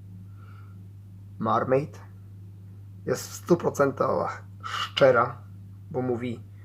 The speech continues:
„Albo będziesz mnie kochał, albo nienawidził”. Jak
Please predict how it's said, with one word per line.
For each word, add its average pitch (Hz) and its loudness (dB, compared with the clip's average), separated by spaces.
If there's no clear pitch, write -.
„Albo 127 4
będziesz 113 -6
mnie 117 -4
kochał, 131 6
albo 120 -2
nienawidził”. 113 -4
Jak 113 -16